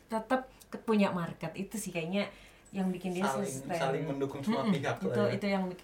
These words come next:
Speaker 1: yang harus kayaknya di, di inspirasi dari Startik, eh,
Speaker 2: Iya.
Speaker 1: di podcast kita kali ini ya, Neng, ya.
Speaker 2: Inspiratif sekali ya.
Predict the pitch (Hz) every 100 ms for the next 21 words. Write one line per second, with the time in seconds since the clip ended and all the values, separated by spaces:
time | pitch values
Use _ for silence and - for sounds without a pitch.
0 | - 202 190 190 202 220 - 196 208 220
1 | 190 180 175 165 - 165 165 160 - -
2 | 202 202 190 196 220 220 - - 185 190
3 | 196 185 185 208 202 175 165 160 151 165
4 | 160 160 170 165 175 175 170 170 160 165
5 | 170 151 143 143 143 139 - 143 131 131